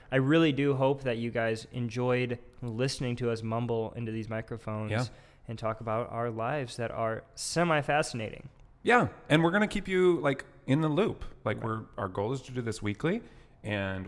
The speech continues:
Speaker 2: we'll just, things change from week to week.
Speaker 1: Yeah.
Speaker 2: Uh, things happen. Job changes, things like that
Speaker 1: Yeah.
Speaker 2: all can happen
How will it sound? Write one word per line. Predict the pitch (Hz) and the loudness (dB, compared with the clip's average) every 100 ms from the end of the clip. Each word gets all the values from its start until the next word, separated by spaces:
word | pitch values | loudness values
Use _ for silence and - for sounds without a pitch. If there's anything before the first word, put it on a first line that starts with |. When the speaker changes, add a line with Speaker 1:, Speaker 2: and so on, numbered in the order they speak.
| 101 | -8
Speaker 2:
we'll | 95 92 92 - | -6 -6 -6 -8
just, | 98 98 - - - - - - | -4 -4 -6 -16 -20 -20 -20 -10
things | 117 120 117 | -6 -4 -2
change | 131 175 | -2 -2
from | - 95 | -4 -4
week | 87 | -4
to | - | -8
week. | 101 - - - 117 | -10 -12 -16 -16 -10
Speaker 1:
Yeah. | 107 - - | -10 -12 -10
Speaker 2:
Uh, | 107 98 92 92 - - - - | -6 -4 -4 -6 -10 -18 -18 -6
things | 107 107 - | -4 -4 -2
happen. | 143 - 98 101 107 - _ _ 113 113 104 | -2 -2 -6 -8 -14 -20 _ _ -20 -16 -8
Job | 95 101 147 131 - - - - | -2 0 0 -4 -14 -20 -20 -8
changes, | - 120 98 98 87 92 85 - - - - - | -4 -2 0 0 -2 -4 -4 -6 -6 -8 -12 -14
things | - 95 87 90 - | -6 -4 -4 -6 -6
like | 98 98 - 107 | -4 -4 -4 -2
that | 123 156 117 92 - - | 0 0 0 -2 -8 -4
Speaker 1:
Yeah. | 110 | 0
Speaker 2:
all | 107 113 | 0 0
can | 110 135 123 127 127 | -4 -4 -2 -2 -2
happen | 147 160 - 104 92 | -2 -4 -4 -6 -6